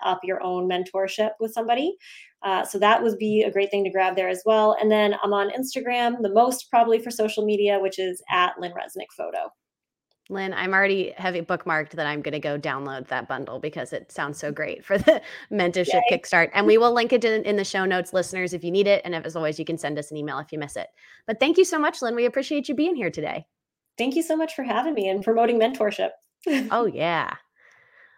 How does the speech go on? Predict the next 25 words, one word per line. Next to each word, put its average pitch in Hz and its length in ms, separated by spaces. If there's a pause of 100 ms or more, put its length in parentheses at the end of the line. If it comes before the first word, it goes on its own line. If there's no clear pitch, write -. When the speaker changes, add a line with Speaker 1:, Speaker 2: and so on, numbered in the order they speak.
(160)
Speaker 2:
Well, 254 360
before 240 280
we 294 120
end 277 100
today's 240 240
episode, 226 420
we're 220 60
gonna 226 180
do 262 120
our 269 100
bonus 214 340
tip. 226 300
I 190 100
always 247 200
keep 254 180
saying 214 240
we, 185 220
and 180 180
Mary 220 320
is 185 80
here 175 160
in 156 100
spirit 151 380
with 156 140
me. 175 240